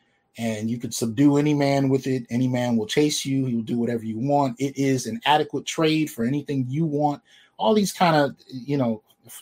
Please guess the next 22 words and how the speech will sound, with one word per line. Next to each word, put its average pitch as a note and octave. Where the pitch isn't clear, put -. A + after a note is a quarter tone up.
I, C3+
I C3
flawed F3+
ideas. C3+
Um, A2
and A2+
we C3+
have A2+
really D3
overvalued, B2
uh, G#2
sex -
in A2
that G#2
way. -
All B2+
right. A#2
Next G3
one G#3+
up, -
Monterey F#3
cop D3